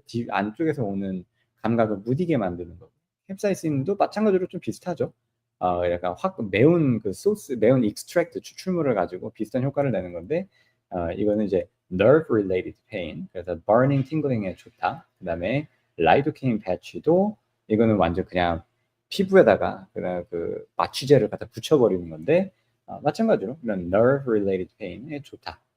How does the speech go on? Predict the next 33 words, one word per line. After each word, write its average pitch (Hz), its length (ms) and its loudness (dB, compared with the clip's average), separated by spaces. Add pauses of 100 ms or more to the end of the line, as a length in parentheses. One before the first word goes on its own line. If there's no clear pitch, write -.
(220)
이렇게 131 300 0
생각을 123 560 0
하시면 117 360 -6
될 95 160 -12
것 87 120 -20
같습니다. 85 480 -16 (360)
그래서 139 220 4
요거 151 180 10
잘 160 180 4
기억하셨다가요, 160 760 0
나중에 104 340 -4
허리 175 220 0
아프실 110 380 -2
때 147 200 -6 (340)
약국 104 220 -2
가시기 113 340 0
전에, 98 300 -2 (140)
어, 87 140 -14
영상 107 300 0
한번 143 220 0
보고 160 220 8
가시면 110 360 2
될 107 120 -6
것 - 120 -2
같아요. 139 180 0
요 - 60 4
마지막, 190 420 4
제가 127 280 2 (320)
마지막 160 380 2
부분만, 117 600 2
어, 98 100 -6
보고 147 240 -4
가셔도 120 380 -6